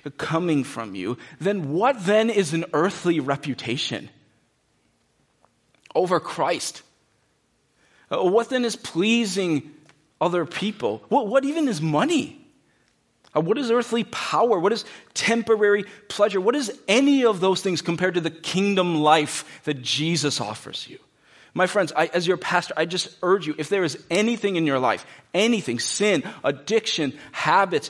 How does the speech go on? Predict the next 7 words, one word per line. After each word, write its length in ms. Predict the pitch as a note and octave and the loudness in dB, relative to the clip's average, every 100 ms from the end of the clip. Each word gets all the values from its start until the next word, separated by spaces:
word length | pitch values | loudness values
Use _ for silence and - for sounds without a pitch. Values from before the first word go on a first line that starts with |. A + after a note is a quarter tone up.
| - | -14
fear, 560 | - - - A3+ A3 - - - _ - | -12 -8 -2 0 0 -2 -6 -20 _ -2
anything, 680 | G#3 C#4 C#4 A3 - C#3 A2+ - | 2 6 6 4 0 -4 -6 -8
sell 540 | - - - G3 G3 | -4 0 2 4 6
it 160 | F#3 F#3 | 4 4
all. 800 | D#3 D#3+ E3 B2 - - _ _ _ _ _ _ _ _ _ - | 6 6 6 4 -2 -18 _ _ _ _ _ _ _ _ _ -8
Choose 640 | - - F#3+ F#3+ G3 D3+ | -2 0 0 2 2 0
Jesus. 840 | C3 C3 D3 E3 C3 A#2 - - | -4 -2 0 0 -2 -6 -8 -10